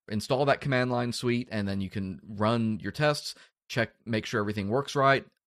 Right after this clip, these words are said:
upload that back to the system. It then checks it into your account and then, you know, assigns, uh, or, you know, flags it for, uh, having somebody mentor it or check it or, or what have you.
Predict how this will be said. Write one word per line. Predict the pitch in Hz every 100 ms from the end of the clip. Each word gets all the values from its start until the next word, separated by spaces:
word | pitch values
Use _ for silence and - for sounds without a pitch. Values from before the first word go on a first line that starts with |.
| -
upload | 120 127 117
that | 104 95 98
back | 107 -
to | 120
the | 95
system. | - 165 - 156 156 - _ _ _
It | 127 120
then | 123 117 110
checks | - 131 - 127
it |
into | 135 127 135 131
your | 123 131
account | - 139 131 - -
and | 107 101 101
then, | 101 98 98 87
you | 95
know, | 92 71 -
assigns, | 98 - 101 101 104 101
uh, | 101 92 78
or, | 98 82
you | 101
know, | 95
flags | 104 95 95
it | -
for, | - 98 95 - _ _ _ -
uh, | 90 85 73 - -
having | 107 107 101
somebody | 113 101
mentor | 98 110 110 107 104
it | 101
or | 87
check | - 104
it | 107
or, | 98
or | 92 101
what | 98
have | 110 101 101
you. | 101